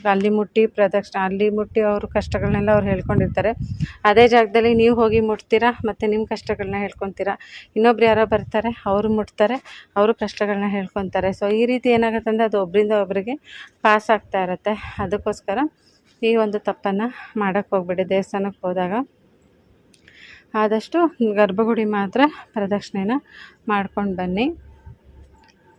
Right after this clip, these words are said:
So ಆದಷ್ಟು ಆ ಒಂದು ಹನ್ನೊಂದು ಪ್ರದಕ್ಷಿಣೆನ ಹಾಕ-, ಹಾಕಿ ಆ ಒಂದು ಇಷ್ಟಾರ್ಥಗಳೆಲ್ಲನೂ ನೆರವೇರುತ್ತೆ.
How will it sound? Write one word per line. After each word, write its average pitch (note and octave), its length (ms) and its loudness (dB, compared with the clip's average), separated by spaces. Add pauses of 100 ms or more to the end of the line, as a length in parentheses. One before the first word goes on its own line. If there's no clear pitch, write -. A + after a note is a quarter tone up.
(420)
So B3+ 120 0
ಆದಷ್ಟು A#3+ 680 4
ಆ A#3+ 280 0
ಒಂದು A#3+ 180 4
ಹನ್ನೊಂದು A#3+ 440 4
ಪ್ರದಕ್ಷಿಣೆನ A3+ 680 0
ಹಾಕ-, G#3+ 380 -2
ಹಾಕಿ G3 500 -4 (360)
ಆ G#3 160 4
ಒಂದು G#3 220 0
ಇಷ್ಟಾರ್ಥಗಳೆಲ್ಲನೂ G3+ 1040 0 (220)
ನೆರವೇರುತ್ತೆ. F#3 760 -4